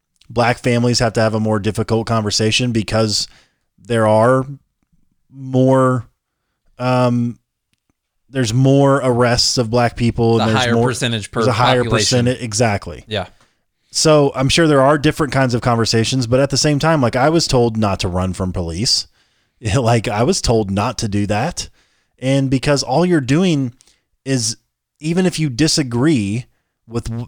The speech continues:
Speaker 1: the situation that's happening, you're just making the, a problem worse.
Speaker 2: And you're not, I mean, you're rarely gonna get away from the
Speaker 1: Right.
Speaker 2: police. Like, uh, there's just not a good scenario.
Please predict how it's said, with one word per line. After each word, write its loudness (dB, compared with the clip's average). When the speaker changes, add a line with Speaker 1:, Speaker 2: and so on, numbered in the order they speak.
Speaker 1:
the -6
situation 0
that's -2
happening, -2
you're 0
just -2
making -2
the, -2
a -10
problem 0
worse. -2
Speaker 2:
And -4
you're 0
not, -2
I -4
mean, -4
you're -2
rarely 0
gonna -2
get -2
away 0
from -4
the -4
Speaker 1:
Right. 0
Speaker 2:
police. -2
Like, 0
uh, -2
there's 0
just -2
not 2
a -2
good -2
scenario. 2